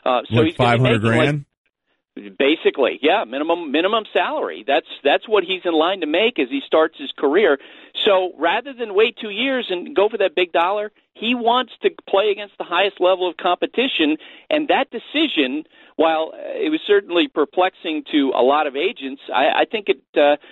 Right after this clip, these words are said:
Speaker 1: really reinforced the idea that this was a kid that you want to invest in.
Speaker 2: Have you heard from anyone that said, "You know what,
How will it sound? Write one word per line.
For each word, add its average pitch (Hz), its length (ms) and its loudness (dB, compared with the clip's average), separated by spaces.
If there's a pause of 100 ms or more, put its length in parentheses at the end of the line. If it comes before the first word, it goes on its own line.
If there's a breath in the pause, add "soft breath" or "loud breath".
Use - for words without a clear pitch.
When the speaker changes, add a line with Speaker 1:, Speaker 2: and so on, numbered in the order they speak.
(140 loud breath)
Speaker 1:
really 190 200 4
reinforced 175 840 0 (100)
the 139 100 4
idea 135 300 2
that 127 180 -6
this 160 180 0
was 160 140 0
a 156 60 -10
kid 139 320 0
that 151 160 -4
you 156 80 4
want 156 180 4
to 165 40 4
invest 160 420 0
in. 87 180 -8 (560)
Speaker 2:
Have 151 160 2
you 202 140 8
heard 226 180 4
from 190 180 0
anyone 139 500 2
that 110 140 0
said, 110 300 0
"You 113 60 2
know 117 120 4
what, 117 200 2